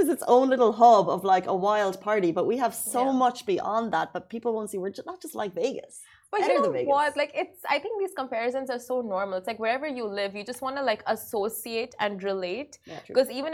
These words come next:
Speaker 2: if I go, uh, abroad somewhere, I'll just be like, "Okay, so this is, like, the Dubai of this place. This is, like, the Abu Dhabi of this place." You know,
Speaker 1: Mm.
Speaker 2: just to, in my head, like, to understand, like, the different vibes of the cities in the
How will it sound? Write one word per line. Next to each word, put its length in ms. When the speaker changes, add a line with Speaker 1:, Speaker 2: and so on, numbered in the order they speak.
Speaker 2:
if 40
I 20
go, 80
uh, 260
abroad 320
somewhere, 380
I'll 200
just 160
be 80
like, 140
"Okay, 200
so 60
this 120
is, 60
like, 140
the 60
Dubai 280
of 40
this 200
place. 200
This 120
is, 80
like, 120
the 80
Abu 180
Dhabi 260
of 100
this 140
place." 160
You 80
know, 100
Speaker 1:
Mm. 60
Speaker 2:
just 160
to, 40
in 60
my 140
head, 120
like, 140
to 40
understand, 580
like, 140
the 60
different 280
vibes 280
of 40
the 60
cities 320
in 100
the 80